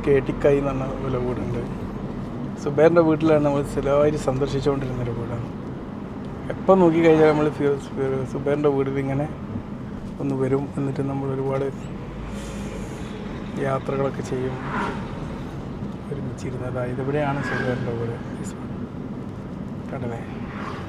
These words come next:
ഇവിടെയാണ്, ഇവിടുത്തെ ഒരു പള്ളിയാണ്. ഇവിടെ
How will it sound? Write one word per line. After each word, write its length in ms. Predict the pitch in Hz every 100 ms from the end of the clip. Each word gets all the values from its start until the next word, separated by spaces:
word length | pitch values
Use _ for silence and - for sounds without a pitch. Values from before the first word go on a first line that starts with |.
| - - - - - -
ഇവിടെയാണ്, 380 | 147 165 165 175 196 - 143 147
ഇവിടുത്തെ 340 | 143 151 156 147
ഒരു 140 | 139 127 -
പള്ളിയാണ്. 500 | 127 131 127 113 - - - - - - - - - - - - - - - - - - - - - - - - - - - - - - - - - - - - - - 151
ഇവിടെ 120 | 151